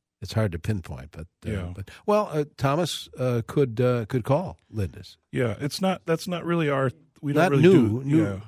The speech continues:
Speaker 1: not, not
Speaker 2: Yeah.
Speaker 1: new, but
Speaker 2: Yeah.
Speaker 1: I know they've built their own <laughs> new homes.
Speaker 2: Yep, yep.
Speaker 1: But a lot of remodeling and, uh,
Speaker 2: Yeah.
Speaker 1: and other things, roofing and gutters, things like that. So it's worth a call, one eight hundred leaf guard, Thomas. Uh, Jared is calling from White Bear Lake. Jared, you're on with Eric.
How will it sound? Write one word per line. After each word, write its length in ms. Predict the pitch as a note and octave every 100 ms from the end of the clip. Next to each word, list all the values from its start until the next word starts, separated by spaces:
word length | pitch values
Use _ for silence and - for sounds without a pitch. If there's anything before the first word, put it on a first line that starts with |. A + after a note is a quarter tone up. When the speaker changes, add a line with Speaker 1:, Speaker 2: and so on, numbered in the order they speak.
| A#2+
Speaker 1:
not, 240 | A#2+ G#2+
not 200 | A2+ A#2
Speaker 2:
Yeah. 60 | G2 B2+
Speaker 1:
new, 320 | C3 F#2+ G#2+ A2+
but 220 | A#2 G2
Speaker 2:
Yeah. 60 |
Speaker 1:
I 20 | A#2
know 160 | A#2+
they've 200 | A2+ A2+
built 260 | G2 A#2+ G#2+
their 140 | A2+ A2+
own 260 | F3 E3 - _ -
<laughs> 80 | G3
new 160 | D#3+
homes. 360 | B2 A2 G#2+ D3
Speaker 2:
Yep, 180 | D3 A#2+ - C3 -
yep. 100 | B2
Speaker 1:
But 260 | A2+ -
a 140 | A#2+ A2
lot 260 | B2 D3
of 80 | C#3+
remodeling 720 | C3 A#2+ A#2 A2+ A2+ G#2+ G2+
and, 380 | - G2 F#2 F2+
uh, 40 |
Speaker 2:
Yeah. 200 | F2 E2 E2+ G2
Speaker 1:
and 80 | F#2+
other 180 | F#2+
things, 260 | F#2 G2 E2+
roofing 340 | G2 F#2+ F2 E2
and 100 | D#2+
gutters, 340 | E2+ D2+ -
things 220 | G#2 E2+
like 220 | C#2+ - -
that. 260 | E2+ B1 -
So 400 | _ - E2 - _ _
it's 160 | - C3+
worth 220 | F#3 F3
a 60 | B2+
call, 360 | - G#2 G2+
one 180 | G#2 A#2+
eight 160 | A2+ G2+
hundred 380 | F#2+ F2+ F2 D2 _ _ _
leaf 240 | - F#2 E2+
guard, 300 | F#2 D#2+ D#2+
Thomas. 340 | D#2 E2+ G2 - _ _ _ _ -
Uh, 200 | C3+ C3
Jared 440 | A2 E3+ G3+ D3 D#3+ _ _
is 180 | D3 C3
calling 360 | - C3+ D3 E3
from 400 | - E3 E3 D#3+
White 260 | D3 D#3+ C3+
Bear 200 | D3+ D3
Lake. 220 | C#3 A2+
Jared, 320 | B2+ D3 D#3+
you're 140 | C3+
on 160 | C#3+ D3
with 160 | C3+ B2+
Eric. 440 | C#3 A#2 - -